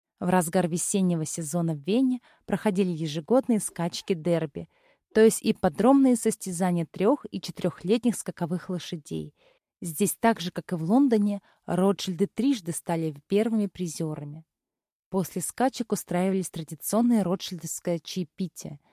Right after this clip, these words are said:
Но самой впечатляющей картиной был разъезд семейства по домам по Хаупт-аллее, длинной аллее с тремя рядами деревьев, соединяющей центр города и ипподром. Наибольшее внимание привлекал электрический автомобиль Ротшильдов,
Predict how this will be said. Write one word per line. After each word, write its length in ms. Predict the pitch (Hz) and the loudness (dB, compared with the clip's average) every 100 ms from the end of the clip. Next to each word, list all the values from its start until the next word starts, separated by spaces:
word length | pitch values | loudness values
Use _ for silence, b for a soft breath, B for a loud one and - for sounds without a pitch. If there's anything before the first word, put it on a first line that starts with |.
| _ _ _ _ _ | _ _ _ _ _
Но 180 | 180 180 | 0 0
самой 440 | - - 240 254 | 0 2 4 4
впечатляющей 800 | 220 226 - 214 202 208 190 - | 2 -2 -4 -4 0 2 0 -4
картиной 540 | - 185 - - 180 160 | -6 -6 -6 -4 -2 -2
был 220 | 170 160 | -2 -2
разъезд 440 | 160 - 156 - | -4 -6 -10 -10
семейства 540 | - 165 170 208 - 175 | -8 -4 0 -2 -2 -4
по 160 | 175 | -4
домам 500 | 151 156 156 185 214 - b b | -4 -4 -2 -2 -2 -4 b b
по 100 | 190 | -4
Хаупт-аллее, 1000 | 170 - 226 220 - 175 165 165 160 147 b b b | -2 2 4 2 0 -2 0 -2 -4 -8 b b b
длинной 520 | 165 156 196 196 175 - | -10 2 4 6 4 0
аллее 520 | 185 165 180 247 240 | -2 0 2 2 2
с 80 | 220 | -2
тремя 400 | - 175 175 202 | -4 -2 2 2
рядами 400 | 220 175 175 175 | 2 0 0 0
деревьев, 520 | 185 185 170 220 220 - | -2 -2 0 2 0 -2
соединяющей 760 | - 185 175 175 190 202 - - | -4 -2 -2 0 0 -2 -6 -6
центр 340 | 185 175 165 | -6 -4 -4
города 440 | - 214 233 190 | 2 2 2 0
и 300 | 185 - - | -6 -6 -6
ипподром. 560 | - 165 139 156 151 147 _ _ _ _ _ - | -6 -6 -6 -8 -8 -10 _ _ _ _ _ 2
Наибольшее 560 | 202 180 214 214 - | 4 6 4 4 0
внимание 480 | 165 180 185 240 226 | 0 0 2 4 2
привлекал 560 | 185 175 170 - 226 - | 0 -4 -6 -4 -4 -4
электрический 720 | 175 - - 247 - 226 - | -6 -10 -6 -6 -4 -6 -4
автомобиль 540 | 202 - 180 165 180 180 | -4 -4 -4 -2 -2 -2
Ротшильдов, 540 | 170 170 - 151 143 | -2 -4 -8 -12 -14